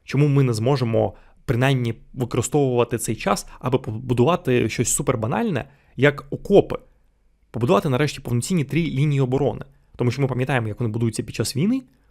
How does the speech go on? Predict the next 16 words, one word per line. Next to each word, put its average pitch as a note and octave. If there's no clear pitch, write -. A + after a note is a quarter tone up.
особливо C3
великий B2
був G#2+
харківський -
скандал A2
ще A2
до G#2+
Суджанської A2
операції, A2
що C3
принаймні C3+
за-, A2
загонять D3
туди A#2+
там G#2
бульдозери, C3